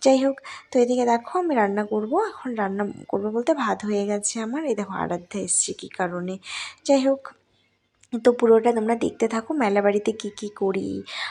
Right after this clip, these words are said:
আর সবটাই তোমাদের সঙ্গে শেয়ার করব। তো আশা করি ভালো লাগবে, খারাপ লাগার কথা না। আর হ্যাঁ, ফার্স্ট টাইম করি তো একটু বুঝতে অসুবিধা হয়, তো এডিট টেডিট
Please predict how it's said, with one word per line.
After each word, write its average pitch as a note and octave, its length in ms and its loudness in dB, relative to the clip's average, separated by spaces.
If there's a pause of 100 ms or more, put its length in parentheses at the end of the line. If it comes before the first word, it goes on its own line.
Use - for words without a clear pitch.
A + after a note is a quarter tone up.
(120)
আর G3+ 120 0
সবটাই A3 480 2
তোমাদের A3 280 -2
সঙ্গে G#3 280 -4
শেয়ার F#3+ 320 -2
করব। G#3+ 320 0
তো C#4 200 0
আশা G3+ 280 0
করি D4+ 220 2
ভালো B3+ 300 2
লাগবে, F#3 340 -2
খারাপ F#3+ 360 -4
লাগার A3 300 4
কথা G#3+ 380 -4
না। A3 200 0 (540)
আর B3 220 8 (160)
হ্যাঁ, B3+ 380 2
ফার্স্ট G#3+ 340 0
টাইম A3+ 180 0
করি A3 420 2
তো G#3 300 4 (280)
একটু - 160 -4
বুঝতে G3+ 320 -2
অসুবিধা G#3 480 0
হয়, G3 360 0 (360)
তো A#3 80 2
এডিট A3 280 2
টেডিট G#3+ 260 -2